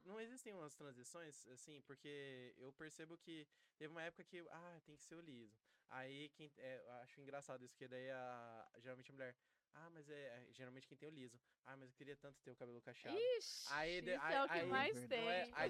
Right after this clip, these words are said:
Speaker 3: é
Speaker 1: depois
Speaker 3: verdade.
Speaker 1: a, aí a que tem o cacheado, "Ah, eu queria ter o liso." Aí, aí fica um ciclo.
Speaker 2: Fica um ciclo,
Speaker 1: Mas é,
Speaker 2: isso
Speaker 1: parece
Speaker 2: é o
Speaker 1: que,
Speaker 2: que
Speaker 1: tipo
Speaker 2: mais
Speaker 1: assim,
Speaker 2: tem.
Speaker 1: parece que vem uma época, ah, o, o li-, o liso tá na moda. Aí depois vem, não,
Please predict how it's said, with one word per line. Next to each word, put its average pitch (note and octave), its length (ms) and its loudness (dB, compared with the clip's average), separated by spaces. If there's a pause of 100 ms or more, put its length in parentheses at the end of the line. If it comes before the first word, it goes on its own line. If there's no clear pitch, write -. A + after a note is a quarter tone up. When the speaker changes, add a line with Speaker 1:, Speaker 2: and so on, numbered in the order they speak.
Speaker 3:
é - 40 6
Speaker 1:
depois F3 280 6
Speaker 3:
verdade. D#3 340 2
Speaker 1:
a, C3+ 120 0
aí D3+ 160 4
a E3+ 80 4
que C#3 120 -14
tem F3 100 -4
o D3+ 40 -4
cacheado, D#3+ 280 2
"Ah, D#3+ 200 2
eu F3+ 60 2
queria E3+ 220 -2
ter F3+ 100 -6
o F#3 60 0
liso." D3+ 380 -2
Aí, D#3 260 2
aí E3 160 4
fica G3 260 0
um A3+ 80 0
ciclo. G#3+ 540 2
Speaker 2:
Fica C#4+ 260 6
um D4+ 100 8
ciclo, B3+ 440 4
Speaker 1:
Mas C#4+ 180 6
é, A3 80 4
Speaker 2:
isso A#3 100 -2
Speaker 1:
parece B3 200 6
Speaker 2:
é - 40 8
o D4 40 4
Speaker 1:
que, - 0 -
Speaker 2:
que G3+ 60 0
Speaker 1:
tipo C4 80 4
Speaker 2:
mais B3+ 100 4
Speaker 1:
assim, G3 140 0
Speaker 2:
tem. G3+ 100 0
Speaker 1:
parece E3 200 0
que C#4+ 80 -10
vem F3 120 -2
uma F3+ 160 0
época, D3+ 360 0
ah, D#3 160 4
o, B2+ 280 -2
o C3+ 60 -6
li-, C3+ 220 -4
o C#3+ 80 -8
liso C#3+ 300 -6
tá F3 100 -2
na F#3 120 -2
moda. A#2+ 320 -2
Aí B2+ 80 -2
depois C3+ 220 -6
vem, C#3+ 100 -8
não, C3+ 160 -10